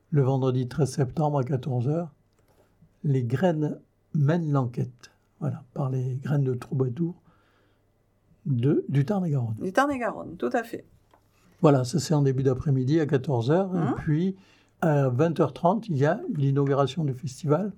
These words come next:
Speaker 2: Voilà, donc avec les officiels, mais l'inauguration sera un peu spéciale,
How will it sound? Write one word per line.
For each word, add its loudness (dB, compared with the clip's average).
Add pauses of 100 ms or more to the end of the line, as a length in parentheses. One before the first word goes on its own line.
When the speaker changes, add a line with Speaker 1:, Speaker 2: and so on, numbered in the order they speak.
(300)
Speaker 2:
Voilà, 4
donc 0
avec 4
les 4
officiels, 2
mais -2
l'inauguration -2
sera 2
un 0
peu 2
spéciale, 2